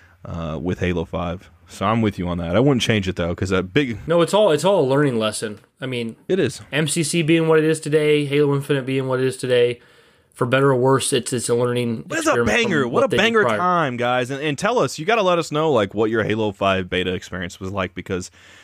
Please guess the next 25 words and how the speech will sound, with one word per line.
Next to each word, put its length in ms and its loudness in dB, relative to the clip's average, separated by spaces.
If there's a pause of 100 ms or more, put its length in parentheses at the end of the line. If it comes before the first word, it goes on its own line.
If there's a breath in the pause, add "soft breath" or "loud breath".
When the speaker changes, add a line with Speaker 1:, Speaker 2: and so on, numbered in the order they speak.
(120 loud breath)
Speaker 1:
we 120 2
were 140 2
in 160 2
our 120 4
own 340 2
echo 280 0
chamber 460 -4 (320)
at 120 -6
that 160 -2
time. 280 -6 (180)
We 120 -6
really 240 0
were. 220 -2 (200)
So 260 -6
Speaker 2:
Yeah. 140 0
Speaker 1:
we 40 -6
didn't 180 -2
<laughs> 80 -2
really 100 4
talk 260 -2
to 60 2
other 160 -2
people 320 -2
about 280 0
it. 100 -8